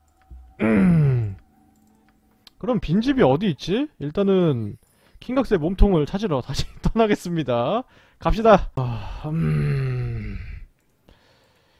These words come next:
음. 아. 아.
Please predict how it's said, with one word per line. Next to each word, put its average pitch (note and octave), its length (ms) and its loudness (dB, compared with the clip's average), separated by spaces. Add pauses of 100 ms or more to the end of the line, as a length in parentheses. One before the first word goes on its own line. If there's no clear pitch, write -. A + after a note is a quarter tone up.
(880)
음. F#3 1160 4 (2000)
아. C#3 600 -2 (3250)
아. F3 240 4